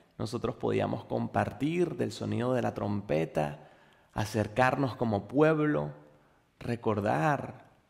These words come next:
lo que nos llama a reflexionar el sonido de la trompeta, que tenemos un único Dios y creador, que queremos venir en arrepentimiento a Él,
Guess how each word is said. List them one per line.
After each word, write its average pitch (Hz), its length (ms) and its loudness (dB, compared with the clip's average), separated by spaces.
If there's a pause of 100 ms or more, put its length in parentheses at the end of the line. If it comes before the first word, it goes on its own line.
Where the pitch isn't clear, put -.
(120)
lo 110 220 -6
que 107 540 0
nos 104 220 -2
llama 127 720 2 (280)
a 104 120 -2
reflexionar 104 600 0
el 107 100 -2
sonido 104 340 -2
de 104 80 0
la 104 120 0
trompeta, - 640 -4 (800)
que - 100 -14
tenemos 101 380 -2
un 113 100 0
único 113 320 0
Dios 104 200 2
y 107 80 -4
creador, 107 1040 2 (520)
que - 120 -6
queremos 110 360 2
venir 117 340 2
en 123 120 4
arrepentimiento 107 1080 0
a 104 160 2
Él, 151 440 -4